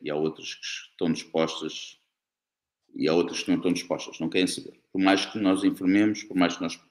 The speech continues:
possa-, ponhamos a informação à frente, por mais que no, o nosso discurso faça sentido em termos lógicos, porque isto não é, <clears throat> isto não são coisas imaginadas, são coisas que estão, que, que estão,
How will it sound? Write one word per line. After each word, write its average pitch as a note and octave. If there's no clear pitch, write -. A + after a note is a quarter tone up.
possa-, F#2
ponhamos F2+
a F#2
informação F2
à D#2
frente, G2+
por F#2
mais F#2+
que F2+
no, F2+
o G2+
nosso F#2+
discurso -
faça G#2+
sentido F2+
em C#2+
termos D#2+
lógicos, F2
porque F2+
isto G2
não E2+
é, D2
<clears throat> -
isto F#2+
não G2+
são G2
coisas F#2
imaginadas, D#2+
são D#2+
coisas D#2
que -
estão, D#2+
que, -
que -
estão, -